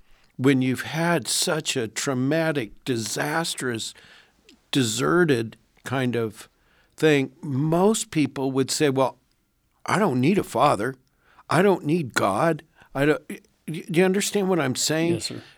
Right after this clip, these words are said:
Speaker 1: I mean, that, to me, that, that seems almost impossible. What happened?
Speaker 2: Well, I mean, it wasn't without battle.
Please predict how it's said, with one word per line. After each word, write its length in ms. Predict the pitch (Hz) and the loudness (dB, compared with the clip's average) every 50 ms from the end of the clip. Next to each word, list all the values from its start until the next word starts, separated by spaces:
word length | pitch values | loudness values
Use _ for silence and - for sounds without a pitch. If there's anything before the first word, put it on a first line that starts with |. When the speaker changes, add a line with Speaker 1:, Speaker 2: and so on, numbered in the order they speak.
| _ _ _ _ _ - | _ _ _ _ _ 0
Speaker 1:
I 80 | 143 151 | 4 6
mean, 180 | 170 175 147 131 | 6 6 6 6
that, 260 | 147 156 160 - _ | 2 0 0 0 _
to 100 | - - | 0 2
me, 240 | 160 170 214 220 190 | 2 4 4 4 4
that, 240 | 151 143 151 151 - - - | 4 4 2 0 -2 -6 -6
that 300 | 113 151 151 160 160 - | -4 -2 -2 0 -2 -2
seems 560 | - - - 151 143 139 131 120 - - - - _ _ _ _ _ _ _ _ _ _ - - - - _ _ _ _ _ _ _ _ _ _ _ - | -4 -2 0 0 2 2 2 0 -2 -6 -10 -16 _ _ _ _ _ _ _ _ _ _ -20 -20 -20 -20 _ _ _ _ _ _ _ _ _ _ _ -4
almost 500 | - 170 170 151 131 123 113 - - 139 | -2 0 2 2 2 2 0 0 -2 -2
impossible. 800 | 117 117 - - - - 143 143 147 139 - 127 117 98 104 110 | -4 -4 -4 -6 -6 -4 -2 -2 -2 -2 -4 -4 -4 -4 -4 -2
What 200 | 107 147 180 190 | -2 -2 -2 0
happened? 560 | 180 175 185 196 185 - - 76 65 - - _ _ _ _ _ _ _ _ _ _ _ _ _ _ _ - | -2 -2 -2 -4 -6 -8 -10 -12 -12 -14 -18 _ _ _ _ _ _ _ _ _ _ _ _ _ _ _ -8
Speaker 2:
Well, 400 | - 143 135 135 139 151 151 131 104 - - - | -4 0 2 4 6 6 4 4 2 0 -2 0
I 100 | 127 127 | 2 4
mean, 580 | 127 131 127 120 120 - - - 170 156 - - - | 4 4 4 4 2 0 0 -2 -4 -4 -4 -6 -4
it 140 | - 123 | -2 0
wasn't 340 | 123 131 143 156 147 143 113 | 2 4 4 4 4 2 2
without 340 | 123 117 117 117 113 107 101 | 2 2 2 2 2 0 -2
battle. 440 | 110 113 113 113 104 95 92 - | -4 -4 -4 -4 -4 -8 -10 -12